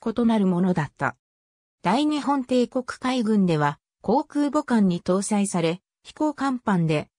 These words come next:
初着艦する飛行機を艦上機と呼び、それ以外の艦船に搭載される水上機を艦載機と称して区別していた。戦闘艦への水上機搭載を特に重視したのは、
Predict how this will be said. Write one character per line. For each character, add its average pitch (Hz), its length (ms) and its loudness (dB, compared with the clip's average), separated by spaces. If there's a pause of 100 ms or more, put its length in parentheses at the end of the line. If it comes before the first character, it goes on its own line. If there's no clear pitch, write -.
(100)
初 - 320 -4
着 269 320 -4
艦 262 220 -2
す 262 140 -4
る 247 80 0
飛 - 140 -12
行 302 220 0
機 190 200 0
を 165 80 0
艦 202 240 0
上 269 220 0
機 - 140 -18
と 160 140 -2
呼 156 140 2
び、 156 200 -2 (300)
そ - 160 0
れ 277 160 2
以 294 80 -2
外 254 220 0
の 175 120 0
艦 202 240 0
船 240 260 0
に 214 120 2
搭 202 220 0
載 233 240 0
さ 196 160 0
れ 180 120 2
る 175 200 -2 (220)
水 285 300 0
上 311 240 -2
機 202 200 -2
を 165 120 2
艦 202 240 0
載 247 240 -2
機 - 120 -16
と 175 120 0
称 226 220 0
し - 140 -6
て 175 120 -2
区 - 140 -4
別 220 240 0
し - 100 -8
て 165 120 -6
い 143 80 -8
た。 139 240 -12 (600)
戦 277 240 0
闘 277 320 0
艦 262 280 -2
へ 254 100 0
の 240 120 2
水 247 280 -2
上 277 220 0
機 - 140 -16
搭 285 240 -4
載 233 260 0
を 165 100 -2
特 208 240 -4
に 170 160 0
重 269 220 0
視 175 140 -4
し - 120 -8
た 185 140 0
の 165 140 0
は、 147 200 0